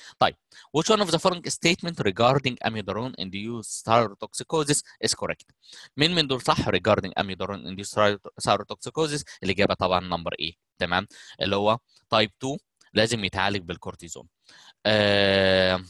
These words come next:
زي ما قلت لك، نخلي بالك في اسئله كتير جدًا في الفارما جايه من الشباتر اللي قبلها. طيب، اميودارون ما تنساش ان هو ليه مشكله كبيره جدًا عن ثايرويد، ممكن يعمل هايبو، ممكن يعمل هايبر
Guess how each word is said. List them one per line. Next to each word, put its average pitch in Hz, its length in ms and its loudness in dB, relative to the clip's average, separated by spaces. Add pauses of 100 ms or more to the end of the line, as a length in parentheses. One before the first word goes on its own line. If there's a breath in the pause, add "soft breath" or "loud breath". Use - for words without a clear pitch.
(120)
زي 120 260 0
ما 127 120 -4
قلت 90 160 -8
لك، 107 180 -2 (180)
نخلي 90 400 -2
بالك 85 280 0
في 101 120 2
اسئله 95 220 0
كتير 92 220 -6
جدًا 92 240 -2
في - 180 -16
الفارما 113 360 0 (760 soft breath)
جايه 113 280 4
من 104 160 -4
الشباتر 98 560 0
اللي 57 120 -4
قبلها. 80 320 -2 (1080 soft breath)
طيب، 85 160 0 (100)
اميودارون 113 440 -2
ما 101 100 -6
تنساش 110 400 -2
ان 95 100 -10
هو 95 240 -4
ليه 87 140 -4
مشكله 92 300 -4
كبيره 90 200 -6
جدًا 90 200 -2
عن 87 80 2
ثايرويد، 90 440 -4 (460 loud breath)
ممكن 101 260 -6
يعمل 92 240 0
هايبو، 117 580 0
ممكن 98 300 -8
يعمل 87 240 0
هايبر 107 640 2